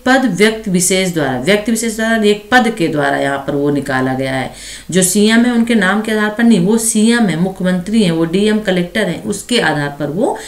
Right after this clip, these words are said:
म-, जो पद, पत्र होता है वो निकाला जाता है, ठीक है ना, आदेश निर्देश, इसीलिए इसको बेहद महत्वपूर्ण माना जाता है, ठीक है। Submitted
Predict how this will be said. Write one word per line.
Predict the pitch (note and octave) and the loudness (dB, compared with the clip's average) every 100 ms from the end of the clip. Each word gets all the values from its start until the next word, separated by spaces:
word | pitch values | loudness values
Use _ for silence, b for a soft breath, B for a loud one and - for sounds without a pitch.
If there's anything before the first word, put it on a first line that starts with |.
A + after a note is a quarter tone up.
| B B | B B
म-, | E3 D#3 D#3 | -4 0 0
जो | D3+ D#3 | -2 -4
पद, | D#3 F3 - - | -2 -2 -2 -2
पत्र | F#3+ F3+ F3+ | -2 0 0
होता | E3 D3 D#3+ | 0 0 -2
है | E3 A3 | 0 0
वो | G#3+ F#3 | 0 2
निकाला | A3+ G#3+ G#3 F3+ D#3 C#3 | 4 2 2 2 2 0
जाता | - G#2+ - F2 | -2 -4 -4 -2
है, | C#4+ C3+ - | -2 -4 -4
ठीक | C4+ C4+ | -2 0
है | E4 | 0
ना, | F4 G3+ - - - - - - - - | 0 -2 -6 -20 -20 -20 -20 -20 -20 -10
आदेश | D#3+ D3+ D#3 D#3 | -6 -2 0 0
निर्देश, | D#3+ C#3+ D3 C#3+ D3 B B | 0 0 0 -2 -4 B B
इसीलिए | G3+ F3+ B3 G#3 | -2 0 4 4
इसको | E3+ E3 - E4+ G#4 B - | 4 2 0 0 0 B 0
बेहद | F3 F3+ A3 | 4 6 4
महत्वपूर्ण | G3 F3+ E3+ E3 E3+ D3+ | 2 0 -2 -4 0 0
माना | C#3 C#3 C#3+ C#3+ | 0 -2 -4 -6
जाता | D3 D3 - | -6 -8 -6
है, | - - - - | -6 -6 -8 -4
ठीक | C#4+ C#4+ | -4 0
है। | F4+ F#4+ | -2 -2
Submitted | F#4 E3+ E3 E3 G3 | -4 -2 -2 -2 -2